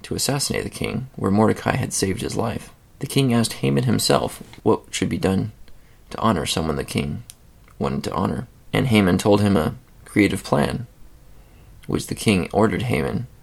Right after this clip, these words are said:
to do for Mordecai, the very person that he wanted to assassinate, to murder.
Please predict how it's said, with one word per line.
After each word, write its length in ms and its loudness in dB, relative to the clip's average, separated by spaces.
to 80 -2
do 320 2
for 260 2
Mordecai, 600 2
the 80 -4
very 260 4
person 380 -2
that 120 -4
he 120 -2
wanted 340 -4
to 300 -8
assassinate, 720 -4
to 100 -6
murder. 400 0